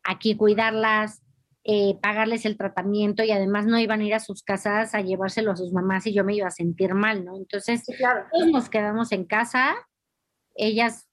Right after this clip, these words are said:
Speaker 1: la verdad, tipazas, porque ayudaron cañón. Y estaban pendientísimas de mí, eran las que me escribían, "Señora, ¿se le antoja algo?", no sé qué, y yo era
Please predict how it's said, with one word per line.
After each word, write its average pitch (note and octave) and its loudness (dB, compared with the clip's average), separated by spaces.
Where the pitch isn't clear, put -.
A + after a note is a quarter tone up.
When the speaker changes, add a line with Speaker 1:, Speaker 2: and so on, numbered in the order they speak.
Speaker 1:
la G3+ 2
verdad, G3 0
tipazas, G#3 -4
porque F#3+ -6
ayudaron G3 0
cañón. G3 0
Y F#3+ 0
estaban G#3+ 0
pendientísimas G3 0
de F3 -2
mí, F3 -2
eran G#3 2
las G#3 2
que F#3+ -4
me F3 -4
escribían, F#3+ 2
"Señora, D4+ 4
¿se C#4+ 0
le B3+ 2
antoja A#3+ 2
algo?", A3+ 0
no A#3+ 6
sé A#3+ 2
qué, A3 2
y G#3 -2
yo G3+ 2
era A3 0